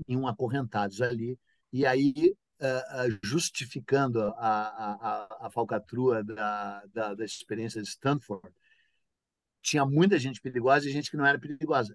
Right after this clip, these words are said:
Os que não eram perigosos acabavam ficando perigosos ali no convívio com re-, com assassinos, com estupradores, né? Tinha muito estupro, muito, muito estupro, né? Muito mesmo. Era uma frequência. Aliás, cara, a, a, a Ribeira das Naus,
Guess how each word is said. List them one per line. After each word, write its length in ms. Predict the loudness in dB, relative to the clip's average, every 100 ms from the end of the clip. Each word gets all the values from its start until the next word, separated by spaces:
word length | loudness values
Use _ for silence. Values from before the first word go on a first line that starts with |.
| _
Os 200 | 2 2
que 100 | 4
não 140 | 4 6
eram 200 | 4 2
perigosos 360 | 0 2 2
acabavam 400 | 2 2 4 4
ficando 600 | 4 0 2 8 8 8
perigosos 540 | 4 2 6 6 4 2
ali 400 | 2 2 4 2 -2 0
no 160 | 2
convívio 800 | 4 2 0 -2 -4 -2 -2 -4 _ _
com 180 | -2
re-, 300 | 0 0 -2 -6
com 220 | -2 2 4
assassinos, 840 | 4 2 0 2 4 4 2 -2
com 100 | -4
estupradores, 880 | -6 -4 0 2 8 10 10 8 2
né? 100 | -8
Tinha 140 | -4
muito 220 | 2 4 2
estupro, 440 | 2 2 2 -2 -6 -2
muito, 380 | 4 6 4
muito 320 | 0 0 0 0
estupro, 440 | -4 -4 -4 -8 -20 -20 -10
né? 240 | -6 -4 -6 0
Muito 480 | 2 4 4 2 0
mesmo. 340 | 2 2 0 _ -20 _
Era 140 | -4
uma 200 | -2 -2 -2
frequência. 340 | -2 0 0
Aliás, 460 | 2 6 6 4 -2 _
cara, 260 | 2 2 -2 -18 _
a, 260 | 0 0 0
a, 80 | -4 -2
a 40 |
Ribeira 420 | 2 6 8 8
das 220 | 6 0 2
Naus, 300 | 2 4